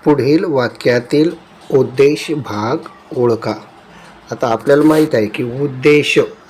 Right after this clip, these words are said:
उद्देश म्हणजे कर्ता आणि विधेय, विधेय म्हणजे क्रियापद, म्हणून या ठिकाणी आपल्याला जो भाग ओळखायचा आहे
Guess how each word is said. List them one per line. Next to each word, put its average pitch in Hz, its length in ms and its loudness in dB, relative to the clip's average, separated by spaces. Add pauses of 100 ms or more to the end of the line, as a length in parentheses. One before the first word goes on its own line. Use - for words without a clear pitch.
(120)
उद्देश 143 560 0
म्हणजे 127 480 -6 (420)
कर्ता 185 400 0 (640)
आणि 143 220 0
विधेय, 135 760 2 (600)
विधेय 131 580 0
म्हणजे 113 500 0 (560)
क्रियापद, 123 580 0 (680)
म्हणून 170 280 4
या 147 160 6
ठिकाणी 131 640 0 (440)
आपल्याला 143 440 0
जो 175 200 -2
भाग 123 280 -2
ओळखायचा 127 520 -2
आहे 117 220 -4